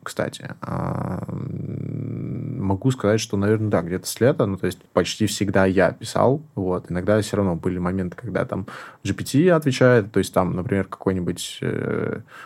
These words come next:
ну, эмоциональный момент у Карины, что там ей, допустим, там тяжело, плохо, и как там G P T её поддерживает, что, э, как бы всё в порядке, ты совсем справишься, я тебя, э, люблю, всегда рядом, вот это всё. И, м, Карина как бы понимала, что да, всё нормально, там,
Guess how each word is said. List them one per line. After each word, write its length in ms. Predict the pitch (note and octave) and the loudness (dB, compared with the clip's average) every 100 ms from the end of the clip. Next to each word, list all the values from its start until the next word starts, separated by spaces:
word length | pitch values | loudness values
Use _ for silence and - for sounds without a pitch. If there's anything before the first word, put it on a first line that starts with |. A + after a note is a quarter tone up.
| - | -4
ну, 120 | G2+ F#2+ | 0 2
эмоциональный 440 | G2 A2+ G#2 G2 | 2 2 2 2
момент 340 | G2 G2+ F#2 | 2 0 -2
у 40 | - | -2
Карины, 320 | F#2 C3 A#2+ | 2 2 2
что 180 | - - | -2 -2
там 180 | F2 F2 | -2 0
ей, 140 | F#2+ | -2
допустим, 400 | - - - - | -4 -10 -12 -10
там 180 | F#2 F2 | -8 -6
тяжело, 380 | - G2+ G2+ F2+ | -4 0 0 0
плохо, 360 | - C3+ D3+ F2+ | 4 6 6 0
и 80 | F2 | -2
как 180 | F2+ F2 | -4 -4
там 260 | - F2+ F2+ | -4 -2 -4
G 80 | - | -8
P 80 | - | -4
T 120 | A#2 | 0
её 240 | G2+ F#2 F2 | 0 0 -2
поддерживает, 560 | - F#2+ A2 G#2+ F2+ | -2 2 4 4 2
что, 240 | - - - | -2 -6 -6
э, 40 | G2 | -8
как 140 | - - | -12 -12
бы 140 | - - - - | -12 -14 -16 -12
всё 120 | - | -4
в 40 | A2 | 6
порядке, 460 | A2 C#3+ - C3 | 8 8 6 2
ты 120 | B2+ | 0
совсем 300 | - - - | -10 -14 -10
справишься, 560 | - - C3 B2+ - G#2 | -2 4 6 6 0 0
я 240 | F#2+ F#2 | 0 0
тебя, 460 | - - E2+ F2 G#2+ - - - - | -4 0 2 2 -2 -12 -20 -10 0
э, 420 | F2+ F2 F2 - F2 | 2 2 2 0 0
люблю, 280 | F#2+ B2+ | 2 2
всегда 320 | C3+ - F2+ E2 | 2 -2 0 4
рядом, 460 | A2 A2+ A2 G#2 - - | 4 4 2 -2 -8 -6
вот 180 | F#2 F#2 | -2 0
это 100 | F2+ | -2
всё. 320 | - A#2+ C3 - | 2 2 2 -2
И, 920 | G2 G2 G2+ G2+ G2 G2 F#2+ F#2+ F#2 F2+ | 0 2 4 4 4 4 2 0 0 -2
м, 1500 | F2+ F2+ - - - - - - G1+ - - - - - - | -4 -4 -4 -4 -6 -6 -6 -6 -6 -6 -6 -6 -6 -8 -8
Карина 380 | - - G#2+ G#2+ | -6 0 2 2
как 160 | F#2+ F#2 | -2 -4
бы 300 | F#2+ F#2 F2+ | -4 -4 -4
понимала, 360 | F#2+ F#2 G2 | -2 0 0
что 200 | F#2 - | -2 -2
да, 140 | F2+ F2+ | -2 -2
всё 180 | - - | -2 0
нормально, 360 | A#2+ C#3+ G#2 | 2 2 0
там, 320 | - C3 A2+ | -4 -8 -8